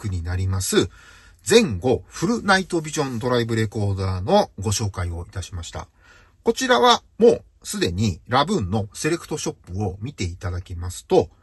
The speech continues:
購入できるようになっております。エーケーワイ-エヌブイ三六〇の本体、それから、エーケーワイ-エヌブイ三六〇の専用のフロントカメラ、こちらをセットで購入していただけますと、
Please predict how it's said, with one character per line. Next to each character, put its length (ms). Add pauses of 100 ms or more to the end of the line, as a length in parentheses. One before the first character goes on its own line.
(320)
購 200
入 340
で 140
き 100
る 100
よ 200
う 40
に 260
な 120
っ 80
て 120
お 80
り 100
ま 140
す。 280 (500)
エ 180
ー 40
ケ 200
ー 20
ワ 180
イ- 40 (420)
エ 40
ヌ 120
ブ 120
イ 60
三 240
六 220
〇 200
の 300
本 300
体、 300 (120)
そ 160
れ 100
か 140
ら、 260 (580)
エ 180
ー 80
ケ 180
ー 20
ワ 160
イ- 240 (220)
エ 40
ヌ 140
ブ 100
イ 80
三 300
六 260
〇 300
の 280
専 320
用 260
の 260 (120)
フ 160
ロ 100
ン 80
ト 80
カ 120
メ 100
ラ、 160
こ 80
ち 120
ら 120
を 200
セ 180
ッ 140
ト 120
で 220 (300)
購 200
入 160
し 80
て 120
い 60
た 120
だ 80
け 100
ま 140
す 140
と、 260